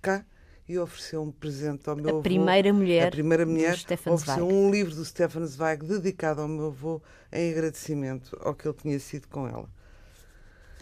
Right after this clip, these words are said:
Speaker 1: E aqui temos uma, uma história engraçada que a Inês me pediu para
Speaker 2: Nesta
Speaker 1: trazer.
Speaker 2: altura, este autor era uma celebridade, podemos
Speaker 1: Sim,
Speaker 2: dizer,
Speaker 1: sobretudo
Speaker 2: não é?
Speaker 1: entre mil novecentos e vinte e mil novecentos e trinta era o que todos líamos,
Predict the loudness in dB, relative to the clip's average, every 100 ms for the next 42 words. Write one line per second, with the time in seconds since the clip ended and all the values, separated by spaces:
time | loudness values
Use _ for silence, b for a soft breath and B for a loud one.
0 | b b b b -10 -10 -8 -8 -4 -4
1 | -4 -8 -6 -2 -2 -4 -6 -8 -6 0
2 | 2 2 0 4 4 4 0 0 0 0
3 | -2 2 4 6 6 6 6 8 10 10
4 | 8 4 6 6 4 2 2 4 4 2
5 | 4 6 4 4 6 6 4 -2 -4 2
6 | 4 6 4 2 2 2 2 2 0 4
7 | 4 4 -2 -6 -14 -14 -6 -2 2 0
8 | 0 -2 0 -2 0 0 0 0 0 0
9 | -2 -4 -4 -4 -2 -4 -4 -4 -2 -4
10 | -6 -10 -8 -8 -4 -2 0 -2 -2 -4
11 | -4 -2 -4 -2 -4 -6 -12 -20